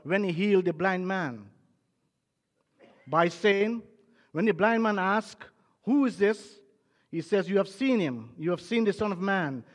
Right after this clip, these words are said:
and he is who is speaking to you." For Bible students,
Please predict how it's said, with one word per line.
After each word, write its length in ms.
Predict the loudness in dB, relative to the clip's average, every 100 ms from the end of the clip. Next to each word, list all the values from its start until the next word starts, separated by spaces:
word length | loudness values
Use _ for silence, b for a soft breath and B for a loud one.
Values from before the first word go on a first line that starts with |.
| b
and 180 | -4 -4
he 300 | -2 0 0
is 120 | 0
who 380 | -2 -2 -2 -4 B B
is 180 | -6
speaking 420 | -6 -4 -4 -4 -4
to 120 | -4
you." 300 | -2 -2 -4 -14 _ _ _ _ _ _ _ _ _ _ _ _ _ _ _ _ _ _ _ _ _ _ _ -8
For 100 | -2
Bible 320 | 4 6 4
students, 800 | -2 0 2 2 0 -8 -20 -20